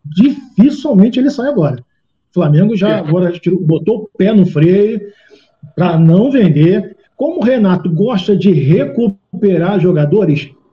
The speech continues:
Speaker 1: pô, pô, vamos ter paciência.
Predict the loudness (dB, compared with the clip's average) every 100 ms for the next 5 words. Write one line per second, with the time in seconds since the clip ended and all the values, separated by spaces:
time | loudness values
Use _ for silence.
0 | _ _ _ _ _ _ -2 -2 -2 -4
1 | -4 -2 -2 -2 -2 -2 -2 -4 -4 -2
2 | -2 -2 -6